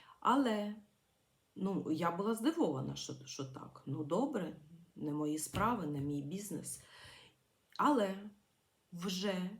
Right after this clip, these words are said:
кілька разів німці написали у відгуках, що пес в такому місці недоречний.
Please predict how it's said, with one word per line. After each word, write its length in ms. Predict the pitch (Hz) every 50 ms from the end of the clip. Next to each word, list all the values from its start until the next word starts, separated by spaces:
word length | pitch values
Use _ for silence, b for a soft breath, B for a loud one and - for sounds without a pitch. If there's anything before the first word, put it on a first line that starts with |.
| - _ _
кілька 420 | - 247 285 294 311 - 254 214
разів 560 | 196 175 160 - - 147 143 147 220 - - - _ _ -
німці 720 | 202 202 196 185 170 165 180 - - - 226 233 262 277 -
написали 640 | 214 220 214 214 214 202 - - 185 170 165 156 151
у 180 | 151 151 143
відгуках, 680 | 139 143 135 131 - 190 214 214 - - 320 - - - B B B B B B
що 680 | - - - - - 190 180 175 175 170 170 - - - - -
пес 440 | 185 160 147 151 - - - - - - - -
в 160 | 156 139 131
такому 460 | - 151 151 - - 151 143 143 139
місці 680 | 139 151 185 247 302 - - - - - 277 285 285 - - _ -
недоречний. 880 | 165 175 233 233 170 151 139 131 139 131 - - - - - - - -